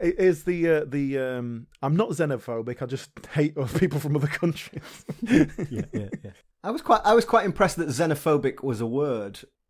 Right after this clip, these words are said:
Speaker 2: in the,
Speaker 1: Oh,
Speaker 2: I
Speaker 1: yeah.
Speaker 2: thought that was one of those words that had been invented by younger
Speaker 1: <laughs>
Speaker 2: generations.
Speaker 1: Just by comparison, the previous year's Christmas special, it opens with Albert, you know, sat on his own making Christmas decorations,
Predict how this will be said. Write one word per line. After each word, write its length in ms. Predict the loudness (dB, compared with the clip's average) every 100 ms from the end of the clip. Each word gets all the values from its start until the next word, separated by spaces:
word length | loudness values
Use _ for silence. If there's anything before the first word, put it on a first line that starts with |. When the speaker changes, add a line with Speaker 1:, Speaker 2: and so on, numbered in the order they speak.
| -6
Speaker 2:
in 120 | -6
the, 80 | -2
Speaker 1:
Oh, 40 |
Speaker 2:
I 80 | -2
Speaker 1:
yeah. 100 | 0
Speaker 2:
thought 160 | -2
that 120 | 0 0
was 140 | 0
one 140 | 0
of 40 | 0
those 180 | 0 0
words 300 | 0 0 -2
that 120 | -8
had 100 | -6
been 140 | -4
invented 480 | -4 -4 -6 -8 -12
by 400 | -10 -8 -8 -10 -6
younger 260 | -6 -4
Speaker 1:
<laughs> 0 |
Speaker 2:
generations. 720 | -6 -8 -8 -10 -12 -18 -20 _ _ _ _ _ _ -10
Speaker 1:
Just 200 | -6 -2
by 100 | -2
comparison, 500 | -2 -2 -2 -2 -4
the 60 | -6
previous 540 | -6 -6 -2 -4 -4
year's 220 | -6 -8
Christmas 400 | -10 -14 -12 -16
special, 600 | -12 -10 -10 -12 -14 -14 -20 _
it 100 | -4 0
opens 580 | 0 0 -4 -4 -8
with 340 | -6 -4 -4 -6 -6
Albert, 460 | -4 -4 -4 -4 -6
you 100 | -8
know, 120 | -8
sat 340 | -8 -4 -4 -4 -8
on 100 | -6
his 120 | -2
own 260 | -2 -4
making 360 | -4 -8 -8 -12
Christmas 340 | -10 -10 -10
decorations, 720 | -10 -12 -8 -10 -10 -12 -14